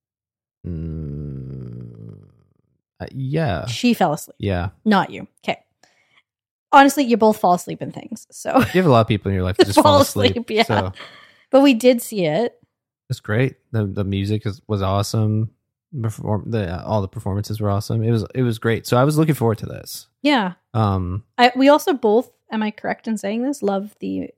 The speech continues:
Speaker 2: original film, the Danny DeVito film?
Speaker 1: Yeah. Grew up with Mara Wilson as Matilda and then Danny DeVito, Rhea Perlman as her parents. Um,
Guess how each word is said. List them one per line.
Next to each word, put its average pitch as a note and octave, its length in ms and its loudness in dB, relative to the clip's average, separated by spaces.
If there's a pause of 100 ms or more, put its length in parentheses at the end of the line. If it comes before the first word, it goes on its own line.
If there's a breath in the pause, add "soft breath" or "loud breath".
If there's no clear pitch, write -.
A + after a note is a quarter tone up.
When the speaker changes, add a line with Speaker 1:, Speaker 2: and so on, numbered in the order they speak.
(100)
Speaker 2:
original A3 480 -4
film, - 280 -6
the G3+ 100 -4
Danny F#3+ 240 -4
DeVito A3 300 -6
film? D#4 280 -8 (340)
Speaker 1:
Yeah. A#2+ 220 -2 (260)
Grew B2+ 320 4
up G#2 260 2 (360)
with G2 640 -4 (460)
Mara G2 360 0
Wilson G#2 600 0
as F#2+ 220 -6
Matilda F#2+ 540 -4
and F2+ 180 -6
then F2 440 -10 (180)
Danny F#2 240 -4
DeVito, F2+ 640 -6 (160)
Rhea F#2 240 -4
Perlman F2+ 440 -4
as F#2 120 -8
her F2+ 100 -6
parents. F2+ 720 -8 (160)
Um, E2 440 -10